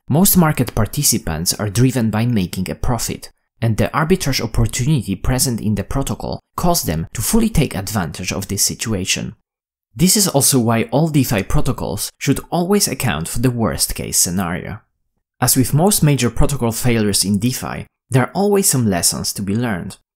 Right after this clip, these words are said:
In the case of Ion Finance, there are a few important takeaways. First of all, we always have to consider what would happen to the protocol in the worst case scenario. This usually involves one of the tokens used in the protocol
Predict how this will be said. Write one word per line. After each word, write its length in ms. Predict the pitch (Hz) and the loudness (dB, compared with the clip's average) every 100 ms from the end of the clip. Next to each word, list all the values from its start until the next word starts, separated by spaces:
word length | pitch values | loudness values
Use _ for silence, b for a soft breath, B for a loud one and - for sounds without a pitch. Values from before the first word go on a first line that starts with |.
| _ - | _ -4
In 120 | 117 | -2
the 80 | 107 | 0
case 280 | 180 202 | 0 0
of 120 | - - | 0 -2
Ion 240 | 110 101 | 0 0
Finance, 580 | - 185 170 53 - - - | 0 -2 -2 -2 -4 -6 -4
there 120 | 123 | -2
are 100 | 117 | -2
a 40 | - | -2
few 260 | - 214 | -2 -2
important 600 | - 196 175 190 - 98 | 2 2 4 -2 -2 -8
takeaways. 720 | - 135 135 85 - - - - _ _ _ _ | -4 -6 -6 -10 -10 -12 -14 -14 _ _ _ _
First 340 | - - 202 - | -10 0 2 4
of 140 | 135 | 2
all, 200 | 95 76 | 0 -2
we 140 | 107 113 | -2 -2
always 360 | 156 180 208 | 0 2 2
have 160 | - - | 0 -2
to 80 | 127 | -4
consider 520 | 123 107 135 113 101 | 0 2 2 2 0
what 220 | 104 127 | 0 0
would 120 | 175 | 2
happen 460 | - - 139 101 98 | 2 2 -2 0 -2
to 120 | 107 | 0
the 100 | 101 | -4
protocol 640 | - 143 131 104 69 64 - | 2 2 2 -4 -4 -8 -4
in 140 | 117 | -2
the 100 | 110 | 0
worst 520 | 110 120 143 - - | 0 0 0 0 0
case 240 | 120 90 - | 0 -2 0
scenario. 560 | 95 104 104 87 - - _ - | 0 0 -2 -6 -8 -12 _ -4
This 240 | 127 185 | 2 4
usually 340 | 185 147 113 98 | 6 4 4 2
involves 460 | 113 110 104 104 | 0 2 0 0
one 220 | 110 123 170 | -2 0 -2
of 80 | |
the 100 | 156 | -2
tokens 560 | - - 120 69 90 - | -4 -2 -4 -4 -4 -2
used 200 | 113 - | -2 -2
in 120 | - | -2
the 100 | - | -2
protocol 560 | - 131 - - 58 | -2 -4 -4 -8 -8